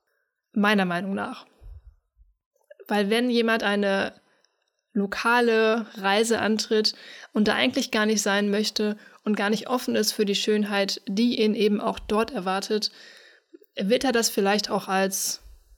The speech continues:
negativ abstempeln und vielleicht nie wieder, <laughs> ähm, lokal oder regional reisen und wird vielleicht sogar auch,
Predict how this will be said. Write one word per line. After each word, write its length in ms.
negativ 760
abstempeln 840
und 180
vielleicht 640
nie 260
wieder, 420
<laughs> 540
ähm, 600
lokal 440
oder 300
regional 460
reisen 580
und 160
wird 140
vielleicht 400
sogar 380
auch, 260